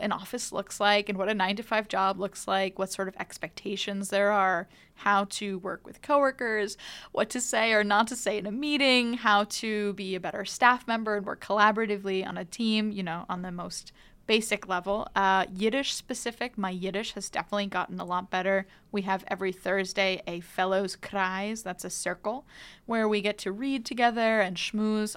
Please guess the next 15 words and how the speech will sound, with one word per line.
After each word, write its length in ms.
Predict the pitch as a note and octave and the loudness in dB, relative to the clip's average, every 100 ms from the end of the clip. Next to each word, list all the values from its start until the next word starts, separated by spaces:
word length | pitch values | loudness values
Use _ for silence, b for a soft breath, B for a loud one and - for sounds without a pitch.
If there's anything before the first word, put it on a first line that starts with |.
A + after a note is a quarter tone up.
| - | 0
all 220 | F#3 F#3+ | 0 0
of 140 | F#3 | -6
Yiddish, 500 | F#3+ F3 E3 G#3+ - | -8 -8 -8 -10 -10
which 180 | - - | -12 -12
is 120 | F3 | -14
very 320 | F3+ F3 F3+ F3 | -6 -4 -2 -6
exciting. 640 | - - E3 E3 F3+ F#3+ B B B - | -8 -8 -8 -8 -10 -12 B B B -10
So 300 | - G3+ - | -4 -2 -2
my 120 | - | -4
Yiddish 320 | G3+ B3 F#3 | -2 -2 -2
skills 320 | - A#3+ A3+ A3+ | -4 -4 -4 -4
have 120 | G#3+ | -6
improved, 600 | G#3 - G#3 G3 F#3+ - | -8 -2 2 2 0 -4
and, 320 | F#3+ F#3+ F#3+ F#3+ | -2 0 0 0
uh, 160 | F#3+ | -2